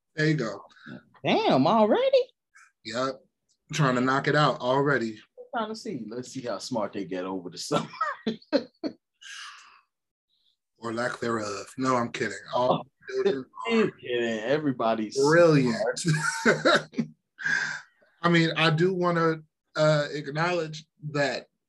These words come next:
Speaker 1: these kids haven't been in school since kindergarten. So, yeah. <laughs> Here we are in full force.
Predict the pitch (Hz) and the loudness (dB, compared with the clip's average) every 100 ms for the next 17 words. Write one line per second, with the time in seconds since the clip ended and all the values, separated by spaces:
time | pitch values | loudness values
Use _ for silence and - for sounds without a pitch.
0 | _ _ _ _ - 147 156 156 175 156 | _ _ _ _ -8 2 4 4 2 2
1 | - 151 143 135 143 147 151 156 147 147 | 2 0 0 -2 -2 -2 -4 -2 -4 -4
2 | - 147 135 - _ _ _ - - 170 | -4 -6 -6 -12 _ _ _ -10 -4 -4
3 | 185 190 196 196 202 214 196 208 214 214 | -4 0 2 4 2 2 0 2 -2 -4
4 | 202 180 - 151 147 147 - - - - | -6 -8 -2 2 2 0 -8 -10 -10 -12
5 | - - - _ - 190 220 143 - _ | -14 -16 -20 _ 0 4 4 4 0 _
6 | _ _ 339 - - - - - - - | _ _ -6 -6 -8 -12 -12 -14 -4 0
7 | 156 - - - - - - 196 151 - | 2 0 0 -2 -4 -8 0 0 0 -8
8 | - - 180 202 185 143 113 - - - | -12 2 4 8 6 6 2 -6 -14 -20
9 | _ _ _ _ _ _ _ _ _ _ | _ _ _ _ _ _ _ _ _ _
10 | - 127 117 _ 165 170 156 151 120 104 | -6 -6 -8 _ 2 2 2 2 2 0
11 | - - | -12 -18